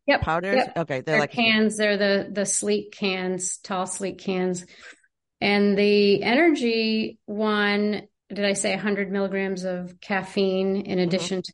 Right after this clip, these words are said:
Speaker 1: the T H C? And that is wild berry hibiscus flavored.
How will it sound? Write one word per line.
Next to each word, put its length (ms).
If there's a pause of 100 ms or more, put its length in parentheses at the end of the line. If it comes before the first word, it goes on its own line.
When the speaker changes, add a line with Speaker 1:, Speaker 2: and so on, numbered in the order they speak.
Speaker 1:
the 60
T 220
H 300
C? 520 (440)
And 200
that 160
is 180
wild 360
berry 280
hibiscus 1040
flavored. 720